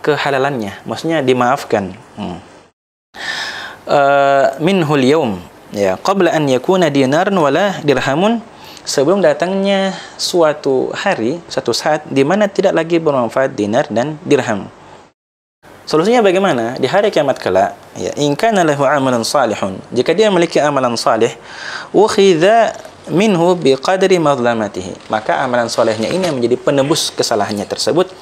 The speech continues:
dan diberikan kepadanya, ya. "Wa in lam yakun lahu hasanatun," tapi, ya, apesnya, jika orang seperti ini tidak memiliki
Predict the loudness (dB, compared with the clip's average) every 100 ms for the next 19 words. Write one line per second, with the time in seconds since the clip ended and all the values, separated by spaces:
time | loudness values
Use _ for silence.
0 | -20 -20 -20 _ -2 0 -2 0 0 0
1 | -4 -4 0 2 2 0 -2 -8 -20 -8
2 | -4 -4 -6 -18 -20 -20 _ _ _ _
3 | -20 -2 2 4 4 2 2 0 0 0
4 | -2 -2 -2 -2 0 -2 -2 -2 -2 -6
5 | -14 -20 -20 _ _ -4 -2 -4 -6 -10
6 | -20 -4 -2 0 -2 -2 -6 -6 -6 -6
7 | -10 -12 -6 -4 0 2 2 0 -4 -4
8 | -6 -6 -4 -4 -2 0 0